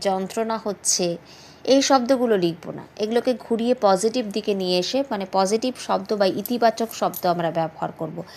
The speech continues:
ধরুন, অসুস্থ শব্দটা না ব্যব-, ব্যবহার করে আমি বললাম, "আমাকে সুস্থ করে দাও, আরোগ্য দাও", এরকম কোনো রকম নেগেটিভ শব্দের ব্যবহার কিন্তু এখানে করা যাবে না।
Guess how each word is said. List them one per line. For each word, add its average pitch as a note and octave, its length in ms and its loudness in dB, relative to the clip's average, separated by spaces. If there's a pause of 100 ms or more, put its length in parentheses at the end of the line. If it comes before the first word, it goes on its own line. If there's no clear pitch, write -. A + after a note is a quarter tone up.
(280)
ধরুন, C#4 280 8
অসুস্থ B3 480 0 (360)
শব্দটা G#3+ 440 2
না G3 180 2
ব্যব-, F#3 340 -2
ব্যবহার F#3 340 0
করে B3 180 -2
আমি G#3+ 160 0
বললাম, F3+ 400 -2
"আমাকে G3+ 280 -6
সুস্থ - 480 -10
করে D#3 180 -6
দাও, F3 160 -10 (100)
আরোগ্য F3 440 -4
দাও", E3 220 -10
এরকম A3+ 420 2 (540)
কোনো B3 200 6
রকম C#4 260 6
নেগেটিভ A3 400 2
শব্দের F#3 380 -2
ব্যবহার F3 420 -2
কিন্তু F3 240 -4
এখানে G#3+ 340 -4 (100)
করা E3+ 360 -2
যাবে D#3 320 -4
না। D#3 180 -8